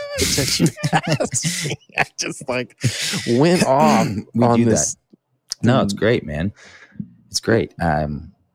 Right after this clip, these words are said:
Speaker 2: you, you know,
Speaker 1: Adventure.
Speaker 2: you, you were kind of, you were kind of starting on this whole, like, don't, don't ever meet your idol kind of thing. And then you, you, you went
Speaker 1: Yeah,
Speaker 2: off
Speaker 1: so
Speaker 2: on, on the tangents and
Speaker 1: I, I think it's just, like, growing up in the church, it, it was always sort of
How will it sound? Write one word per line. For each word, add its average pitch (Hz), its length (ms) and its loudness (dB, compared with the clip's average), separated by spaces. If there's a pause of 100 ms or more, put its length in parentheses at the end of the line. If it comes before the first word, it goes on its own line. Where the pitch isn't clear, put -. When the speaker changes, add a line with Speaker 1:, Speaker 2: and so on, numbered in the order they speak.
(240)
Speaker 2:
you, 104 100 2
you - 20 0
know, - 20 0
Speaker 1:
Adventure. 101 600 2 (140)
Speaker 2:
you, 90 160 -4
you 95 280 2
were 87 120 2
kind 95 240 0
of, 76 80 -4
you 92 120 2
were 95 80 2
kind 104 160 0
of 87 60 0
starting 90 360 0
on 78 180 2
this 80 180 -2
whole, 78 180 0
like, 73 180 0
don't, 76 260 -2
don't 80 140 0
ever 78 140 0
meet 76 180 -2
your 67 120 0
idol 78 380 -2 (160)
kind 80 120 -8
of 82 100 -6
thing. 78 460 -4
And 78 180 0
then 76 160 0
you, 76 200 -6 (120)
you, 82 140 -6 (280)
you 87 120 -2
went 87 140 0
Speaker 1:
Yeah, 170 140 4
Speaker 2:
off 117 60 0
Speaker 1:
so 131 220 2
Speaker 2:
on, 78 140 -2
on 80 180 -4
the 78 60 -4
tangents 80 520 -2
and 78 120 -6 (480)
Speaker 1:
I, 139 160 0 (100)
I 151 100 -2
think 175 240 0
it's 113 140 -2
just, - 260 -2 (400)
like, 113 160 -4
growing 127 300 2
up 123 160 0
in 101 260 0 (640)
the 113 100 0
church, 120 400 0
it, - 80 -6 (800)
it - 40 -2
was 113 120 0
always 110 300 2 (720)
sort - 280 0
of 98 80 -6